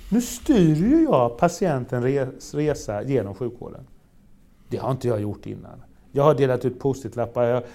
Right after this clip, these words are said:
jag har skrivit, eh, anteckningar att återbesök två månader till undertecknad. Och så har jag skrivit ett antal prover som ska tas inför återbesöket.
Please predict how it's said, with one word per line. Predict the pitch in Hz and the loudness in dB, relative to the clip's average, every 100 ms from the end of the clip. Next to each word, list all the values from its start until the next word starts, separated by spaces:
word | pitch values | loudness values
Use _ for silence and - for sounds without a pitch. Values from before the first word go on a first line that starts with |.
| - | -2
jag | 131 | -2
har | |
skrivit, | - 160 156 143 110 131 131 | 0 2 2 2 2 0 0
eh, | - 143 135 135 - 143 156 | -2 2 2 2 0 -4 0
anteckningar | 151 143 143 117 - 123 123 | 0 0 -4 -4 -6 -6 -2
att | 120 117 - - - | -2 -2 -8 -20 -14
återbesök | - 170 160 160 127 127 131 123 | 4 8 8 6 -4 -4 -4 -4
två | - 147 127 | -8 -4 -4
månader | 120 127 120 110 104 107 104 - - _ _ | -2 -4 -4 -4 -4 -4 -6 -10 -20 _ _
till | - 127 | -4 0
undertecknad. | 135 120 107 101 98 - 107 101 - - - _ - - - | 0 -2 -6 -8 -12 -12 -10 -10 -12 -20 -20 _ -20 -20 -20
Och | _ 131 | _ -6
så | 135 | -2
har | |
jag | 110 | -4
skrivit | - 120 104 98 - - | 0 -2 -2 -6 -12 -12
ett | 123 | -6
antal | 131 123 107 | -4 -4 -8
prover | - 123 104 | -4 -4 -4
som | 113 | -10
ska | 101 101 | -12 -8
tas | 113 - | -8 -8
inför | 110 113 | -12 -8
återbesöket. | 107 104 98 - 98 - | -8 -10 -14 -14 -16 -16